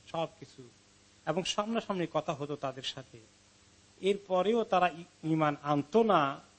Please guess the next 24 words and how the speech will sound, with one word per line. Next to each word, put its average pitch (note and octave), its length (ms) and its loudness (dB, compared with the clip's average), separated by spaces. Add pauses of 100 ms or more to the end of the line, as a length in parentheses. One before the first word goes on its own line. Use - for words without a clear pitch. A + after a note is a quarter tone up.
(400)
একমাত্র F3 760 0 (680)
আল্লাহ D#3+ 500 4 (360)
চাইলেই G#3+ 480 2
সেটা D3 280 -6
সম্ভব, C#3 520 -6 (520)
তা C#3+ 160 2
না C#3+ 120 0
হলে C3+ 300 -6 (540)
তারপরেও D#3 600 2
এত D#3+ 240 0
কিছু F#3+ 220 -6
পাওয়ার D3+ 280 -2
পরে C3+ 160 -4
তারা C#3+ 220 -6
ঈমান C3+ 280 -6
আনতো C3 360 -8
না, G3 260 -6
আনবে C3+ 360 -2
না। A#2+ 200 -10 (1040)
ওয়ালাকিন্না F3 600 4
আকসারাহুম D3 560 -4
ইয়াজহালুন, C#3+ 560 -4 (440)
তাদের D3 260 0
অধিকাংশই D3 880 -4